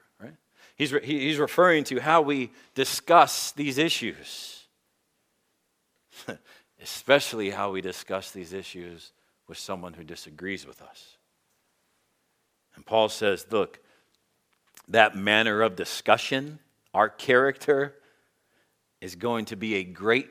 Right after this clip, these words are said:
reflection and a powerful testimony to an unbelieving world,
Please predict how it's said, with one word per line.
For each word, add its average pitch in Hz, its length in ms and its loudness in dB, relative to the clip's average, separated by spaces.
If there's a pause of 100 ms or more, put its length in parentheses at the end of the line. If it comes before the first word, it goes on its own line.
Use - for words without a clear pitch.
reflection - 880 -6 (1600)
and - 60 -20
a 87 60 -16
powerful 107 680 0
testimony - 840 -14 (840)
to 87 160 -18
an 80 80 -16
unbelieving 87 600 -12
world, 76 380 -16